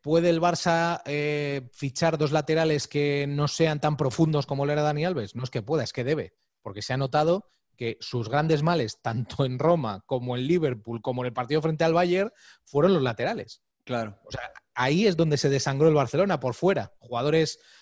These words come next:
Speaker 1: eh, que se colocaban a la espalda de los laterales y que les hacían un daño terrible. Entonces, el Barça tiene que, tiene que cambiar. Yo creo que Valverde lo intentó. De hecho, el primer centro del campo, si recordáis este año,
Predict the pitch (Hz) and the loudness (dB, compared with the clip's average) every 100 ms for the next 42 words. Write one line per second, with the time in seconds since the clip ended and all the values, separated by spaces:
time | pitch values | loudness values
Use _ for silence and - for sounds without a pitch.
0 | _ - 123 110 135 123 127 135 131 151 | _ -8 -8 -6 -6 -4 -2 -2 0 0
1 | 151 143 139 - 156 151 143 143 143 143 | 0 0 -2 0 0 2 0 0 0 0
2 | 143 156 165 120 113 123 143 160 143 127 | -2 -2 -4 -6 -4 -2 0 0 0 -2
3 | 117 110 107 110 104 135 135 127 - _ | -4 -6 -8 -8 -4 -4 -2 -4 -4 _
4 | _ - _ _ _ - 107 143 147 165 | _ -20 _ _ _ -14 -4 -2 0 0
5 | 165 170 156 147 135 123 - 143 151 147 | 0 0 2 2 0 -4 -4 -4 -2 -2
6 | 147 175 170 139 131 147 147 131 135 151 | 0 2 2 0 0 2 2 2 2 2
7 | 143 143 131 131 135 160 160 - _ _ | 2 0 0 -2 2 4 2 -4 _ _
8 | 123 139 175 165 135 143 156 170 151 151 | -6 0 2 2 2 0 0 0 2 2
9 | 165 165 135 123 117 117 123 147 147 160 | 2 0 0 -2 -4 -4 -4 -4 -6 -6
10 | 175 185 | -4 -4